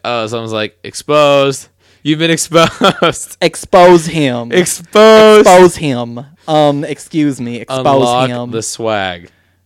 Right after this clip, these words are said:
Speaker 2: The swag. Unlock.
Speaker 1: <laughs>
Speaker 2: Unlock the swag.
Speaker 1: Dude, honestly,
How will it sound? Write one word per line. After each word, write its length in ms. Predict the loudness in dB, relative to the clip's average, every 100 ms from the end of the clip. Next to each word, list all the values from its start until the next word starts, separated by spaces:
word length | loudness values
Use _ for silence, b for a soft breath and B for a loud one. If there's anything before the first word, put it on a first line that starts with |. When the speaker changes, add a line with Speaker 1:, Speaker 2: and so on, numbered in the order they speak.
| _ _ _ _ _ _ _ _ _
Speaker 2:
The 140 | -10 -8
swag. 680 | -2 2 4 4 2 0 -4 0
Unlock. 680 | 4 6 6 6 4 0 -2
Speaker 1:
<laughs> 60 |
Speaker 2:
Unlock 920 | 2 4 4 6 6 6 6 6 4 0 _
the 260 | 2 4 4
swag. 540 | 4 4 6 6 4
Speaker 1:
Dude, 360 | 0 -2 0 0
honestly, 680 | 0 -2 -2 -6 -4 -4